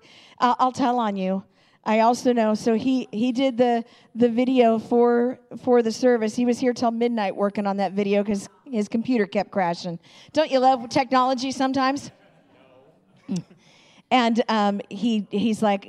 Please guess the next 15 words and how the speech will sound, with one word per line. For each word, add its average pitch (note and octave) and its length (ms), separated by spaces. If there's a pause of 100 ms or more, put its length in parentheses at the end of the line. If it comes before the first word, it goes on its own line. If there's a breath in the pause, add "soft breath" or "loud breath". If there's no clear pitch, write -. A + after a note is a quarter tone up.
(120)
but G3+ 120
he A#3 200
has A3+ 300
also G#3+ 300
that G3+ 220
determination G3+ 800
that F#3 120
I F#3 80
talked - 340
about F#3+ 340 (300 soft breath)
with G#3 200
others F#3 340
on F#3 160
the F3 80
team, F3 460